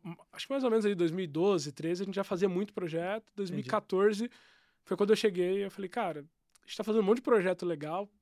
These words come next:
Speaker 1: todos dando muito certo, por que que a gente não abre uma empresa, né?" E, e na época ele tinha saído do emprego dele, ele falou, "Ó, eu consigo fazer isso uns meses, né? Se der certo, eu fico, senão eu vou ter que achar um emprego", porque
Speaker 2: Sim.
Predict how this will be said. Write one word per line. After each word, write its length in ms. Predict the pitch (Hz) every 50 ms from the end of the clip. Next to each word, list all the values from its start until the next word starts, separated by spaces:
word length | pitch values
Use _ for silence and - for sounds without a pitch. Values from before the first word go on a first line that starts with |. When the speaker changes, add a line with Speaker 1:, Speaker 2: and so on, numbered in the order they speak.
| _ _
Speaker 1:
todos 320 | - - 196 208 214 214 - _ _ _ _ _ -
dando 300 | 165 151 180 190 196 180
muito 180 | 170 180 190
certo, 580 | - - - 175 156 160 180 196 208 - 233 233 - _ _ _ _
por 60 | _
que 80 | - -
que 80 | -
a 40 | 427
gente 120 | - -
não 400 | 370 359 240 190 180 190 190 202
abre 220 | 196 196 170 175 175
uma 120 | 175 175
empresa, 460 | 170 165 - 156 151 147 139 131 135
né?" 180 | 131 139 139 143
E, 360 | 143 139 139 139 139 139 135
e 40 | 139
na 140 | 143 147 147
época 180 | 160 - -
ele 120 | 175 165 165 _ _
tinha 160 | - - 180
saído 280 | 165 - 180 165 151 147
do 80 | 147 151
emprego 280 | 147 147 156 151 160
dele, 400 | 160 151 160 175 196 214 220 233 - _ _ _ _ _ _ _ _ _ _ _ _
ele 80 | 185 175
falou, 220 | - 220 214 180
"Ó, 140 | 151 139 131 131 - _ _ _ _ _ _ _ _ _ _
eu 60 | 156
consigo 280 | - 170 151 - 202 -
fazer 280 | - 226 196 214 220 214
isso 160 | 214 - 320
uns 140 | 320 262 320
meses, 380 | 254 233 214 185 160 151 143
né? 120 | 147 147 139
Se 140 | - -
der 140 | 151 156 165
certo, 400 | - - 180 165 165 180 - 220
eu 40 | 233
fico, 300 | - - 208 196 202 -
senão 260 | - 247 214 196 196
eu 60 | 208
vou 80 | 214 254
ter 80 | - 311
que 80 | -
achar 180 | 262 233 - 240
um 40 | 240
emprego", 340 | - - 202 196 190 220
porque 360 | - - 226 - - 233 214 220 - -
Speaker 2:
Sim. 140 | - -